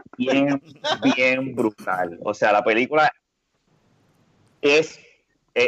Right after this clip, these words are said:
Speaker 2: eh, eh, no me arrepiento de haber dicho que esta, esta era mi película favorita, porque de verdad que es una de mis películas favoritas ever. A mí me encanta todo lo que sea con el espacio, me,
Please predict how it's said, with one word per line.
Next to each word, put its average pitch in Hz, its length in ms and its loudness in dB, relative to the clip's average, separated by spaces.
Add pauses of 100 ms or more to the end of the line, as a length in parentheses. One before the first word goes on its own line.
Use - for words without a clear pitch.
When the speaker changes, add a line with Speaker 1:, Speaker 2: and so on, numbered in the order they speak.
Speaker 2:
eh, 123 220 -8
eh, 127 300 -8
no 123 200 0
me 147 100 2
arrepiento 160 440 2
de 131 60 4
haber 131 360 0 (100)
dicho 151 300 -4
que - 80 -4
esta, - 200 -4
esta 117 300 -2
era 120 100 2
mi 120 120 -4
película 113 360 0
favorita, 98 360 -2
porque 107 200 -2
de 110 120 6
verdad 113 300 2
que 131 380 -2 (280)
es 139 280 0 (120)
una 135 220 2
de 135 80 2
mis 135 120 -8
películas 127 340 0
favoritas 120 540 0
ever. 127 300 4
A 107 100 6
mí 120 100 -2
me 170 100 0
encanta 180 400 0
todo 151 120 2
lo 156 100 2
que 143 60 -4
sea 151 180 -2
con 143 160 -4
el 131 60 0
espacio, 135 680 0
me, 110 260 -4